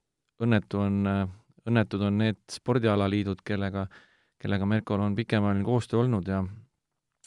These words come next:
ja kes, kes, kes selle tõttu kannatavad, et noh, ma kahtlemata julgen arvata, et, et sellises mahus sponsorit Eesti spordis leida, no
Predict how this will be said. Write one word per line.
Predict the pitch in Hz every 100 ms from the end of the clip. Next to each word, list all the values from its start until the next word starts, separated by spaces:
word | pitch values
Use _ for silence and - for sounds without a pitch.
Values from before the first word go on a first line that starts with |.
| - 98
ja | 90
kes, | 90 90 - 98 98 95 92
kes, | - 98 -
kes | - 101 104
selle | 101
tõttu | 95 92
kannatavad, | 113 113 95 92 92
et | 95 -
noh, | 101 - - _ - - _ 110
ma | 113 110 107 107
kahtlemata | 131 143 120 117 120 _ 107 101 98 95 85 - _ _ _ _ _ _ _ _ _
julgen | 113 120 110 107
arvata, | 123 120 101 - 98
et, | - 104
et | 95 -
sellises | - 127 120 101 104 98 - -
mahus | 104 127 143 104 -
sponsorit | - 131 147 104 95 90 -
Eesti | 120 - 101
spordis | - 117 120 104 95
leida, | 107 117 104 98 98 90 - _ _ _
no | 104